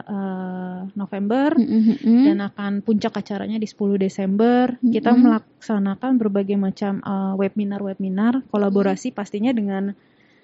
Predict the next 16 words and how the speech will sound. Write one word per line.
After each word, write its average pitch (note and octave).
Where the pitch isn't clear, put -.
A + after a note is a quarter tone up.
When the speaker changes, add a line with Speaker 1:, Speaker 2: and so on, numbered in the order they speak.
Speaker 1:
eh, G#3
komunitas-komunitas, G3+
eh, G#3
yang G3+
peduli G#3
dengan, F#3+
Speaker 2:
Mm-mm. D4
Speaker 1:
eh, G3+
perempuan G3
dan F#3+
anak. G#3+
Salah G3
satu A3
kalau G#3
nggak G3+
salah, A3+